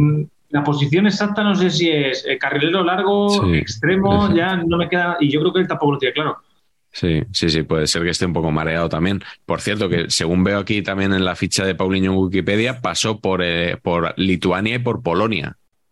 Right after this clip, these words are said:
Speaker 2: eh, en su día, cuando era jovencito. O sea que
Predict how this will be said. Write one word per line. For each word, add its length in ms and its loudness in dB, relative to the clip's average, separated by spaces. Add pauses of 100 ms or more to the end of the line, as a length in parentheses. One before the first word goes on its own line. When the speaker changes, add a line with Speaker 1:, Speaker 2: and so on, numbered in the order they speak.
(680)
Speaker 2:
eh, 260 -2
en 60 0
su 160 -2
día, 240 0
cuando 240 0
era 80 0
jovencito. 600 -2
O 100 -6
sea 300 -2
que 120 0